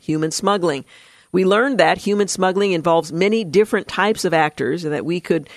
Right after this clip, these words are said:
not credibly distinguish most criminal organizations' activities and revenues from those of other actors, including ad hoc groups and independent operators that engage in human smuggling. Uh, Victoria Greenfield, the report's lead author, says,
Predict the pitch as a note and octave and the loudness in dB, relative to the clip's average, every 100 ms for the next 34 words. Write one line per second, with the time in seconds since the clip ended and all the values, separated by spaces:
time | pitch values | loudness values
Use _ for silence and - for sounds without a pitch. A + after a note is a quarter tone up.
0 | - - F3 G3 - G#3 G3+ E3+ D#3 D#3+ | -18 -4 -2 -2 -2 0 2 2 2 -2
1 | F3+ F#3+ E3 - E3 G3 - A3+ A#3+ E3+ | 0 0 0 0 0 0 0 0 2 2
2 | D#3 D#3+ D#3 D3+ D3 D#3+ D3 C#3+ - G3 | 2 0 0 0 0 -2 -2 -2 0 2
3 | G3 G3 G3+ D#3 C3+ - _ D#3 F#3 G3+ | 2 0 -2 -4 -6 -14 _ 2 2 4
4 | E3+ E3 - D#3 D3+ D#3+ E3 - F3+ G3+ | 2 0 -2 -2 2 2 0 -2 2 4
5 | G#3+ - D3+ D3+ C3 D#3+ D#3+ - B3 G#3 | 2 2 -2 -2 -4 -4 -6 -2 2 2
6 | F3 - E3 F3 F3+ G3 C#3+ D3 D3+ D#3 | 2 0 -2 0 -2 -2 -2 -4 -2 -2
7 | D#3+ E3 E3+ F3 E3 D#3+ F#3+ D3+ C#3+ C#3 | 0 -2 -2 -2 0 0 0 0 0 0
8 | D3+ - - - - G3+ F#3 F#3+ A3+ G3+ | -4 -6 -20 -12 0 2 4 4 4 2
9 | F3 E3+ D#3 - F#3 F#3 F#3 F#3+ F#3+ - | 2 0 -2 0 0 2 0 -2 -6 -18
10 | _ _ - D3 E3 - F#3 F3 C#3+ E3 | _ _ -6 -4 -4 0 2 2 0 0
11 | G3+ G3 D3 D3+ D3+ D#3 D#3 D3+ - D3 | 0 2 0 2 -2 -2 -2 -2 -2 -2
12 | D#3+ - E3 E3+ D3 - - D#3 C#3+ A#2+ | -2 0 0 0 -2 -2 -4 -2 -2 -4